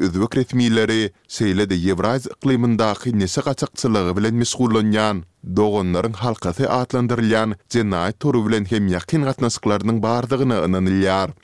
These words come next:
Gürrüňi giden topara merhum Gyrgyz jenaýat ketdesi Kamçybek Kulbaýew hem degişlidi.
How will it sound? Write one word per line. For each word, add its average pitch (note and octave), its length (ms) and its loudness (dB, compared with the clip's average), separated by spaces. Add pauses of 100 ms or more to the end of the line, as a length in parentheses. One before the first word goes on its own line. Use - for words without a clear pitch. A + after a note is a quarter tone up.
(180)
Gürrüňi G#2+ 440 0
giden B2+ 320 -2
topara A#2+ 500 0
merhum G2 500 0
Gyrgyz G#2+ 380 -2
jenaýat C3 380 0
ketdesi A#2+ 640 0 (200)
Kamçybek G#2 600 -2
Kulbaýew G#2+ 640 0
hem G#2+ 200 0
degişlidi. F#2 760 0